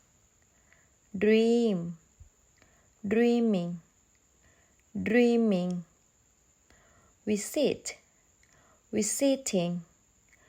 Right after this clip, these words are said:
visiting. Listen,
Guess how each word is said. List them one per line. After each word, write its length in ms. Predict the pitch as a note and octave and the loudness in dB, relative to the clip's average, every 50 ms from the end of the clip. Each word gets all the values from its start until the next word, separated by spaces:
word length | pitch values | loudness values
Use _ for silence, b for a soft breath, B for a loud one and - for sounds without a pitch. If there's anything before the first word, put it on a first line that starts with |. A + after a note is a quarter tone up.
| b b b b b _ _ - | b b b b b _ _ -6
visiting. 960 | G#3+ A3 A3 A3 - - D4 C#4+ C#4+ C#4 C#4 - - G3+ F3+ F3 F3 F3 F3 - _ _ _ _ _ _ _ _ _ _ _ _ _ _ b b b b b b b b b _ - | -4 -4 -2 -2 -2 -2 0 0 0 0 -2 -4 -4 -4 -2 -2 -4 -6 -8 -10 _ _ _ _ _ _ _ _ _ _ _ _ _ _ b b b b b b b b b _ 0
Listen, 720 | A3 A#3+ B3 C4 C4 B3 B3 - - G3 F3+ F3 F3 F3 | 2 4 4 4 2 2 0 -2 0 0 0 -2 -4 -8